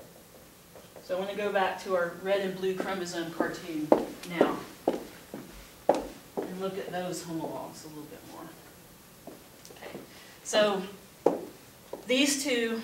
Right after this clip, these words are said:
are homologs of a chromosome. We could say this, these are homologs of chromosome four.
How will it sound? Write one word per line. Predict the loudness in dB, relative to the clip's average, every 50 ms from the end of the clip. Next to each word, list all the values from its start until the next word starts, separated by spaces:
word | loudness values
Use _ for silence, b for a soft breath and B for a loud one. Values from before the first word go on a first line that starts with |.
| -2
are | -2 -2 -2
homologs | -2 2 2 4 4 4 2 2 2 2 2 2 2 0 -6 -6 -8 -10 -12 -14 -18 -20 -20 -20 -20 -20 -20 -20 -20 -20 -20 -20 -20 -20 -14 -4
of | 0 2 4 4 4
a | 2 0
chromosome. | 0 0 0 0 2 2 2 0 0 -2 -4 -6 -6 -6 -6
We | -6
could | -4 -4 -4 -4
say | -2 -2 -2 0
this, | 0 -2 -2 -2 -4 -4
these | -4 -4 -4 -4
are |
homologs | -4 -6 -6 -6 -2 2 4 4 4 2 0 -6
of | -8
chromosome | -4 -4 -2 -2 -2 0 0 -2 -2 -2
four. | -6 -4 -2 -2 0 0 -2 -6 -8